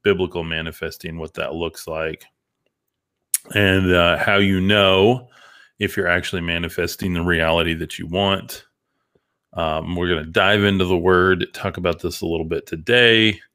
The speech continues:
Um, I'm making sure I'm not live on any other page because this is a shared software I'm using for a couple of different pages to stream to. And I just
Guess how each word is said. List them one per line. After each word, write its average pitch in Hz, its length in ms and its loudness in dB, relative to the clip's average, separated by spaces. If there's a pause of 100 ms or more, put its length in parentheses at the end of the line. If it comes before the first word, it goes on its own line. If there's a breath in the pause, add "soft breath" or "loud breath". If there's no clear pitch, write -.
(640 soft breath)
Um, 78 800 -6 (1400)
I'm 85 100 -6
making 90 300 -2
sure 95 340 2
I'm 87 140 0
not 87 220 0
live 85 360 2
on 85 200 -2
any 135 280 6
other 110 220 6
page 87 720 0 (1200)
because 85 920 2
this 90 180 -2
is 87 120 -4
a 82 80 -4
shared 90 520 2
software 85 800 0
I'm 82 180 -4
using 82 380 -4
for 78 320 -4
a 69 80 -8
couple - 460 2
of 92 80 4
different 95 320 -2
pages 92 600 -2
to - 120 -14
stream 87 480 -2
to. 90 280 -2
And 78 120 -8
I 85 60 -4
just - 360 -8